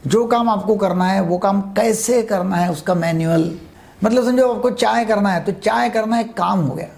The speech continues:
कि चाय बनाना है, मगर चाय कैसे बनाना है चाय, उसका manual, उसको बोलते हैं एसओपीज़,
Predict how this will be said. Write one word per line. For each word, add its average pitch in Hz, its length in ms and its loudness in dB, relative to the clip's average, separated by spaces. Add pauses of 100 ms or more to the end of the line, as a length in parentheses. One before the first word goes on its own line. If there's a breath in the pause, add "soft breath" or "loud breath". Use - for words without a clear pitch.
कि 202 80 0
चाय 196 380 0
बनाना 160 380 -4
है, 131 320 -4 (560 loud breath)
मगर 233 220 2
चाय 254 300 0 (160)
कैसे 240 420 0
बनाना 220 380 0
है 185 160 0
चाय, 151 420 -4 (500 loud breath)
उसका 233 300 0
manual, 185 460 0
उसको 175 200 -6
बोलते 165 180 -2
हैं 185 200 -4
एसओपीज़, 160 720 0